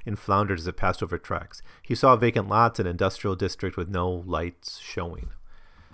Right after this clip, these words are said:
Now, kind of what's happening here is the, whoever created this world for Regal Gum didn't create it much beyond his neighborhood and the kind of the places he'd go every day.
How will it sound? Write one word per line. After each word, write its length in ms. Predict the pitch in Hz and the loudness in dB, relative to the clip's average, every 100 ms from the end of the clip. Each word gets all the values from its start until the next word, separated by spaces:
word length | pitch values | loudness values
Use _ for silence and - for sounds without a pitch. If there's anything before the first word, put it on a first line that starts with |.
| - _ _ _ - | -20 _ _ _ 6
Now, 400 | 165 175 - 165 - - - | 10 10 8 -6 -8 -8 2
kind 280 | - 302 320 | 10 12 12
of 80 | |
what's 160 | 208 175 | 12 10
happening 420 | 170 147 143 123 | 12 10 8 4
here 240 | 127 120 110 | 4 4 6
is 400 | 104 87 - - - - - _ - | 4 2 -6 -10 -14 -18 -20 _ 0
the, 120 | 135 - | 0 2
whoever 300 | - 202 180 | 8 10 10
created 440 | 151 - 156 139 123 | 8 10 10 10 8
this 220 | 117 - | 6 4
world 360 | 95 160 254 185 | 4 8 8 6
for 180 | 104 | 4
Regal 260 | 92 92 92 | 6 6 4
Gum 360 | 80 92 87 87 | 2 2 2 2
didn't 360 | 123 117 104 _ _ _ _ | 4 4 2 _ _ _ _
create 400 | - - 117 110 | 6 8 10 8
it 240 | 101 98 _ _ _ _ _ - _ - | 6 2 _ _ _ _ _ -20 _ 0
much 400 | 113 127 - - | 4 4 2 -2
beyond 640 | 113 107 104 98 95 90 - - - - | 2 4 4 2 0 -4 -12 -4 -4 -2
his 220 | - 117 - | -2 0 4
neighborhood 520 | 123 120 90 90 85 | 4 4 2 -2 -2
and 300 | 87 87 110 - - - | -6 -8 -10 -14 -14 -6
the 120 | 107 | -4
kind 180 | - 101 | 0 0
of 80 | 92 | 0
the 60 | |
places 340 | - 107 - 95 | 0 0 0 -2
he'd 180 | 101 | -2
go 140 | 117 120 | 4 4
every 200 | 95 90 | 4 0
day. 220 | - | -6